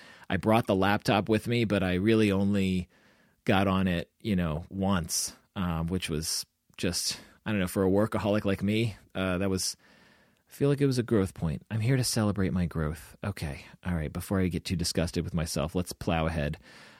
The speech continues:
Um, so I mentioned holiday lights. Are you all, have you gone to any sort of gardens, like, uh, or, like, a drive-through where they have, you know, the lights set up? Um, if,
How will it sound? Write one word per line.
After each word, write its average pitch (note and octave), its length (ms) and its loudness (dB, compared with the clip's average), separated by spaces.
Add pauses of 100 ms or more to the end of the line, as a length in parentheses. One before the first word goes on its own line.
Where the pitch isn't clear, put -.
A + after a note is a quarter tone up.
(160)
Um, F#2 540 2 (260)
so - 140 4
I - 20 6
mentioned F3 340 8
holiday C#3 400 8
lights. G#2+ 340 2
Are A#2 80 2
you C#3 240 8
all, E3 340 10 (680)
have C#3+ 120 4
you D3+ 80 6
gone D3+ 360 6
to D#3 120 4
any D3 140 4
sort D3 180 4
of A2 120 2
gardens, C3+ 760 6
like, A#2 300 4
uh, A2 280 4
or, A2+ 180 4
like, A2+ 140 2
a G#2+ 60 4
drive-through A#2+ 720 6
where A#2+ 160 6
they A2 120 4
have, A2+ 380 2 (260)
you A#2 120 0
know, A2+ 60 2
the A2 60 2
lights A#2 260 4
set A#2+ 180 4
up? B2 180 2 (600)
Um, A2 480 0
if, - 420 -4